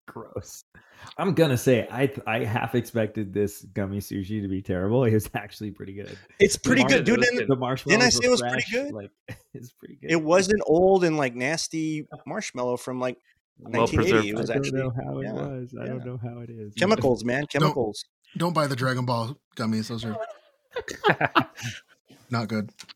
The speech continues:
Speaker 1: So gummy
Speaker 2: Hey,
Speaker 1: sushi
Speaker 2: let,
Speaker 3: Right.
Speaker 2: let me stick to the
Speaker 1: Dragon
Speaker 2: candy.
Speaker 1: Ball.
Speaker 2: Hey, how about I do a candy review? That could maybe be a, a new segment.
Speaker 3: Oh,
Speaker 4: Can
Speaker 3: that could
Speaker 4: Joe
Speaker 3: be a
Speaker 4: eat
Speaker 3: new
Speaker 4: it?
Speaker 3: segment.
Speaker 4: Can Tech eat it?
Speaker 3: Tech,
Speaker 2: And not
Speaker 3: Tech
Speaker 2: vomit?
Speaker 3: eats
Speaker 1: I don't
Speaker 3: it.
Speaker 1: know if we should do that.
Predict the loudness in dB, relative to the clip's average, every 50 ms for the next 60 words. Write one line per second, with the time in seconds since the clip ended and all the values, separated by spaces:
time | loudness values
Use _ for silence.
0 | _ _ _ _ _ -10 -8 -8 -8 -6 -6 -4 -4 -2 -2 4 4 6 6 4
1 | 2 -2 -4 -4 0 4 4 6 6 6 6 4 4 4 2 0 0 -2 -6 -4
2 | 0 2 2 2 2 2 2 4 4 4 4 4 4 4 4 2 2 2 4 4
3 | 6 6 6 6 4 4 4 2 2 0 2 2 2 2 2 2 2 2 0 0
4 | 2 0 0 0 -2 -2 -2 0 0 0 0 -2 -2 -2 -2 -2 -4 -6 -8 -10
5 | -10 -10 -10 -8 -6 -6 -6 -6 -8 -10 -12 -14 -18 _ _ _ _ _ _ _
6 | _ _ -20 -18 -16 -16 -16 -16 -18 -20 -14 -8 -4 -2 0 0 2 2 2 2
7 | 2 2 2 2 0 0 -2 -2 -2 0 0 2 2 0 2 0 0 0 0 -2
8 | -4 -8 -18 _ _ _ _ _ _ _ _ _ _ _ _ _ _ _ _ _
9 | _ _ -20 -20 _ _ _ _ _ _ _ _ _ _ _ _ -6 -2 0 2
10 | 2 2 2 2 2 4 4 4 4 2 2 2 2 2 0 -2 -4 -4 -2 -2
11 | 0 0 0 -2 -2 -4 -8 -10 -10 -12 -12 -10 -8 -8 -6 -6 -6 -6 -6